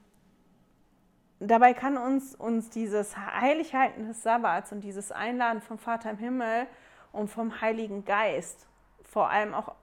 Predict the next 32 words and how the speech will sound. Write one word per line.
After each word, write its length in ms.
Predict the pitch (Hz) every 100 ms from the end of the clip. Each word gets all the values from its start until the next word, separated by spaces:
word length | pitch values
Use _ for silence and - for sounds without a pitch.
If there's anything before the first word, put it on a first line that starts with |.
| _
am 160 | 208 202
Sabbat, 420 | 202 202 190 185 -
das 200 | - 196 - _
kann 200 | - 262
uns 180 | 214 214
helfen, 340 | 226 254 220
uns 140 | 202
durch 160 | - 214
die 100 | 208
ganze 380 | 202 226 - 202
Woche 240 | 208 254
zu 160 | - -
tragen 560 | - - 110 101 180 202 - - _
und 100 | 196
dass 160 | 190
unsere 300 | - 214 220
Verbindung 580 | 208 233 208 214 214 196
immer 220 | 196 190
da 220 | 175 147 156
ist. 320 | - 175 -
Und 240 | 185 175 - - _ _ _ -
ich 300 | 226 233 -
bin 300 | 240 208 185 - _
total 520 | - 214 - 220 214
dankbar 400 | 196 214 233 240
dafür, 880 | 190 175 - - 233 202 185 185 190 -
immer 320 | - 247 240
wieder, 440 | 202 202 175 160 - 139
wenn 160 | 190 202
ich 140 | 190
das 220 | 202 -
lese, 380 | 226 214 214 214